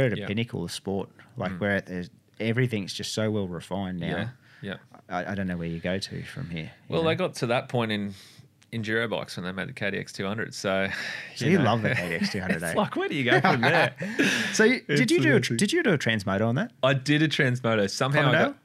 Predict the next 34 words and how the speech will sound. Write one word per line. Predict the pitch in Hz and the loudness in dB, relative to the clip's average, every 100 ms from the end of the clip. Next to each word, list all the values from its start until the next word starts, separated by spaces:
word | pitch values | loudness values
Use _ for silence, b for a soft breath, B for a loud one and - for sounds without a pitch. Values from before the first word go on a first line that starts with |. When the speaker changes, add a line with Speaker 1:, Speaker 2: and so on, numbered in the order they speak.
| 127 | -4
Speaker 2:
I | |
got | 117 - | -2 -2
talked | 123 127 | -2 0
into | 110 | 0
doing | 107 107 101 | 0 0 0
Conadale | - 127 127 113 | -2 0 2 0
Transmoto | 117 104 107 98 95 | -2 -2 -2 0 0
with | 98 | 0
all | 101 104 | -2 -4
the | |
moderns. | 98 95 95 110 127 - | -2 -2 -2 -6 -10 -6
Speaker 1:
Was | 135 | 0
that | 151 | 0
last | 123 127 127 | 2 0 0
year? | 202 294 - _ - | -4 -6 -14 _ -4
Speaker 2:
Yep, | 104 - _ - _ | -2 -2 _ -20 _
on | 104 98 | -2 0
the | 98 95 92 - | -2 -2 -6 -6
vintage. | 101 90 92 | -8 -8 -4
They | 107 | -2
don't | 113 | 0
even | 127 113 | 2 0
have | |
a | 104 | 0
vintage | 104 101 - | -2 -4 -2
class. | 110 98 - - | 0 0 -4 -6
We | 107 | -2
were | 104 | -2
in | 101 | -2
the, | 101 98 98 _ _ _ _ | -2 -4 -6 _ _ _ _
like, | 104 95 - | -4 -2 -2
open | 104 - 98 95 - - | -2 -2 -6 -10 -16 -20
modern | - 98 95 90 | -4 -2 -2 -8
category. | - 92 87 85 | -10 -8 -8 -10